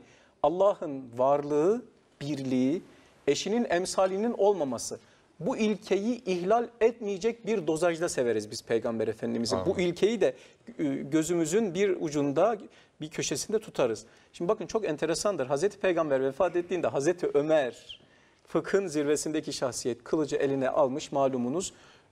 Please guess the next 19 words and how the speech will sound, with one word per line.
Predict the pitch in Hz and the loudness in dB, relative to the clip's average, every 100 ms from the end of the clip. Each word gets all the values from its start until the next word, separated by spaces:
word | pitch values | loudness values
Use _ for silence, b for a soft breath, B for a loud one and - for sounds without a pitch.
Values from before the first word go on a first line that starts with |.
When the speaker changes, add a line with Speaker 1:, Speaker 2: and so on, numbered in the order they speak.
| _ | _
Speaker 1:
"Öldü | 165 190 190 269 | 4 4 2 -4
diyeni | 208 220 240 | 0 0 4
öldürürüm." | 190 165 151 131 120 110 | 2 2 -4 -4 -4 -6
demiş | 98 98 - | -8 -8 -6
yani. | 101 98 127 - | -6 -8 -8 2
Ölmedi. | 185 170 113 - | 2 2 0 -2
O | 156 | -2
daha | 165 165 170 | 0 -2 -2
şu, | - | -4
şu, | 151 | -6
şunları, | - 151 143 139 | -4 0 2 0
şunları | - 131 127 | -2 -4 0
yapacak. | 123 - 113 - | 0 -2 -10 -6
Çok | 180 175 | -6 -4
iş | 139 127 | -6 -4
yapacak. | 104 107 - _ B B B B B B | -4 -6 -10 _ B B B B B B
Hazreti | 139 214 196 | -2 0 0
Ebu | 170 160 | 0 0
Bekir, | 151 151 131 | -2 -2 -4